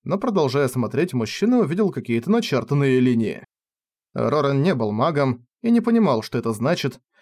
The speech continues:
но, похоже, Ляпис могла что-то разглядеть. «Разве старик не должен был это заметить?» «Дурень! Вор должен был заметить ещё саму ловушку!» Чак и Кольц начали перекидывать ответственность.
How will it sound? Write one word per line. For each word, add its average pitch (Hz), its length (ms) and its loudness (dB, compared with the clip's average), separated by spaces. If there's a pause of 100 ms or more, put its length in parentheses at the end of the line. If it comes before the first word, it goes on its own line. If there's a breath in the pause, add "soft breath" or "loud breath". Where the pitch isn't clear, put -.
(180)
но, 262 80 0
похоже, 202 420 0
Ляпис 180 300 -2
могла 127 320 0
что-то 135 260 -4
разглядеть. 123 680 -2 (680)
«Разве 156 380 0
старик 185 320 -2
не 165 80 -2
должен 262 300 0
был 233 140 2
это 139 120 0
заметить?» 139 560 -2 (600)
«Дурень! 127 800 0 (320)
Вор 143 400 0
должен 139 360 2
был 135 140 0
заметить 127 380 0
ещё 127 300 -2
саму 196 260 2
ловушку!» 135 680 0 (680)
Чак - 340 -2
и 110 40 -4
Кольц 156 400 -2
начали 127 380 -2
перекидывать 139 520 0
ответственность. 127 840 -4